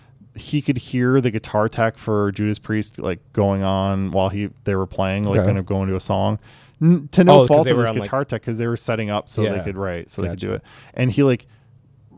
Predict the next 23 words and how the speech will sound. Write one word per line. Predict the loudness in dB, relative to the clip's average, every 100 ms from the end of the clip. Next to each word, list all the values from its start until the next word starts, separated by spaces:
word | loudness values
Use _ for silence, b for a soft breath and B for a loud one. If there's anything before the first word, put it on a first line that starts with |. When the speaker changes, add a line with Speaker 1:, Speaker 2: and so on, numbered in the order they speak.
| -4
Speaker 1:
loudly | 2 4 4 4 2
berated | 2 2 2 0
him | -2
and | -4 -4
called | -2 0 0
it |
him, | -2 -4 -6
called | -4 0 0
him | -2
a |
cunt | -6 -4 -4 -4
and | -4
all | -2 -2
this | -2
sort | -4 -4
of |
stuff, | -4 -2 -2 -2
like, | -6
for | -6
doing | -2 0 0
his | -2 -4
job | -2 0 0 -2 -4
during | -4 -2 -4 -6